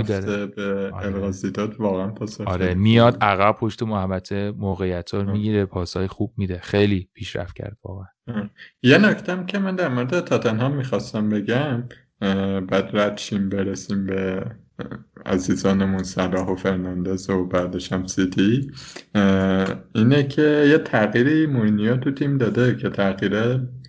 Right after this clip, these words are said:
Speaker 1: اه، مشهود قوای تهاجمی تیمو بیشتر کرده. یعنی تو دو بازی اخیر تعداد شوتایی که زدن خیلی بیشتر بوده.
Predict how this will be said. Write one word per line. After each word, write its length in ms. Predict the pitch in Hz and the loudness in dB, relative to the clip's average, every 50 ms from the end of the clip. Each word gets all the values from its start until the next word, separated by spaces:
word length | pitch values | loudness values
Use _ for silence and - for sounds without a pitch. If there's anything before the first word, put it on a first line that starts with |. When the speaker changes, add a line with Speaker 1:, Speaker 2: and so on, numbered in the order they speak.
| - - - - _ _ - | -20 -20 -20 -20 _ _ -2
Speaker 1:
اه، 420 | 92 92 92 92 92 92 90 82 - - - - _ - | 0 0 2 2 0 0 -2 -2 -6 -8 -12 -20 _ 0
مشهود 760 | 104 101 98 92 95 95 - - - - 113 117 123 127 - - - | 2 4 4 4 4 0 -2 -8 -2 2 2 4 4 2 -2 -8 -6
قوای 360 | - 107 98 92 104 107 120 | -2 -2 0 2 4 2 2
تهاجمی 720 | 120 123 110 98 92 92 92 98 98 92 92 95 104 110 110 | 2 2 -2 -2 -2 -4 -4 -4 -4 -4 -2 0 0 0 0
تیمو 300 | 107 - 120 110 110 107 | -2 -4 -2 -2 0 0
بیشتر 440 | 104 95 90 - - - 101 98 101 | 0 -2 -4 -4 -4 -2 -2 -2 -2
کرده. 420 | - - - - 90 92 92 92 | -4 -6 -6 -4 -4 -2 -2 -4
یعنی 180 | 92 90 92 90 | -4 -6 -8 -4
تو 140 | - - | -2 -2
دو 200 | - - 104 95 | 0 2 2 2
بازی 340 | 92 95 92 92 92 - 95 | 2 2 -2 -2 -2 0 0
اخیر 420 | 95 92 92 95 - - 113 110 110 | 0 0 -2 -4 -6 -4 -2 -2 -2
تعداد 480 | 107 - - 98 92 90 92 90 - | -4 -2 -2 -2 0 0 -2 -4 -4
شوتایی 500 | - - - 95 92 90 - 104 95 87 | -6 -6 -4 -4 -4 -2 0 -2 -2 0
که 120 | - - 95 | -2 -4 -4
زدن 440 | 85 - 92 95 92 92 101 107 | -2 0 -2 0 0 0 -2 -2
خیلی 320 | 107 - - 120 117 107 92 | -2 -2 0 2 2 2 2
بیشتر 460 | 90 87 - - - - 101 95 92 | 0 -2 -4 -6 -6 -4 -4 -4 -4
بوده. 360 | 95 - - - 98 98 95 | -6 -8 -8 -6 -6 -6 -6